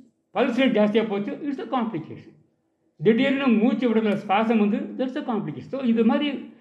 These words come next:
அப்பப்போ வர, வர, வர, வர, வர என்னெல்லாம் வருதோ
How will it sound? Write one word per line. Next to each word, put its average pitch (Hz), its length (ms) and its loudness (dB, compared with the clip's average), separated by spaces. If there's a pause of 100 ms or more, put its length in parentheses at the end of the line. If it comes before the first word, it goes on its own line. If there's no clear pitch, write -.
(260)
அப்பப்போ 240 500 0
வர, 175 240 2
வர, 220 220 2
வர, 214 240 0
வர, 208 200 0
வர 214 180 0
என்னெல்லாம் 208 500 0
வருதோ 175 300 0